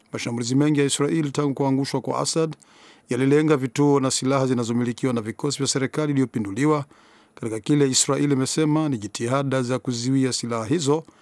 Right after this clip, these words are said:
zisianguke katika mikono ya maadui. Na Tanzania imeripoti visa vya kwanza vya ugonjwa wa mpox, Wizara ya Afya ilisema Jumatatu, ikiwa ni mara ya kwanza virusi hivyo kugunduliwa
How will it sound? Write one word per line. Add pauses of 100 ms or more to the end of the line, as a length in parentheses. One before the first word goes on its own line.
(360)
zisianguke
katika
mikono
ya
maadui. (1400)
Na
Tanzania
imeripoti
visa
vya
kwanza
vya
ugonjwa
wa
mpox,
Wizara
ya
Afya
ilisema
Jumatatu, (520)
ikiwa
ni
mara
ya
kwanza
virusi
hivyo
kugunduliwa